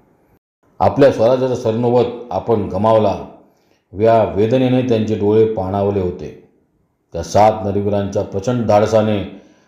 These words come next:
मराठ्यांचा इतिहास सुवर्णांकित झाला होता. जय शिवराय, जय शिवछत्रपती, जय जय महाराष्ट्र. आपल्याला ती कथा कशी वाटली,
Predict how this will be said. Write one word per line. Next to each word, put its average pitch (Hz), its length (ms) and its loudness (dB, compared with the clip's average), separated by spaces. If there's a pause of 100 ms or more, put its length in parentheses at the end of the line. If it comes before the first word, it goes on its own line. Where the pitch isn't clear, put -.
(160)
मराठ्यांचा 110 600 0
इतिहास - 680 -2
सुवर्णांकित 117 640 0
झाला 101 240 2
होता. 78 500 -4 (1080)
जय 113 760 4
शिवराय, 95 960 -8
जय 127 320 4
शिवछत्रपती, 95 1120 -6 (640)
जय 95 160 2
जय 110 460 4
महाराष्ट्र. 92 800 -6 (1400)
आपल्याला 101 400 0
ती 101 140 -6
कथा 92 280 -6
कशी - 260 -8
वाटली, 80 300 -10